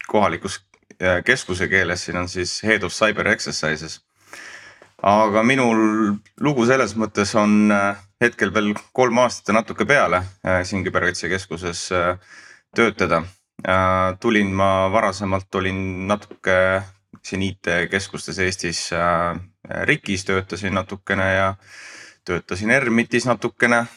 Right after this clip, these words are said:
ja siis, äh, projektijuhina ja siis tegelikult avaneski siin mingi aeg tagasi siis võimalus Küberkaitsekeskuses, äh, ka nii-öelda projektijuhi laadsele tööle ehk siis, äh, küberõppuste juhina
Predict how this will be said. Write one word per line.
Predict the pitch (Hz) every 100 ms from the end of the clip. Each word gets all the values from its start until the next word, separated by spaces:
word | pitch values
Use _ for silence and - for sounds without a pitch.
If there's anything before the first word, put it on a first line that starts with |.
| _ -
ja | 104 107 104 101 101 101
siis, | 101 117 110 107 104 -
äh, | 104 104
projektijuhina | 120 117 - 98 98 90 92
ja | 92
siis | 95 104 101 -
tegelikult | 107 95 92 92 - 90 -
avaneski | 95 98 85 87 87
siin | 95
mingi | 90 80
aeg | 85
tagasi | - 85 85 87
siis | 90
võimalus | 92 92 85 85 - - - - - _ _
Küberkaitsekeskuses, | 104 95 90 87 - 107 - 82 82 85 - -
äh, | 82 82 85 - _ _ _ _ -
ka | 113
nii-öelda | 104 87 85 - _ _ _ -
projektijuhi | 107 107 101 101 104 85 90 _ - -
laadsele | 95 92 - 90
tööle | 98 98 85 82
ehk | 82
siis, | - 80 -
äh, | 82 80
küberõppuste | 87 82 85 - 82 - - 73 - - - - -
juhina | 131 113 87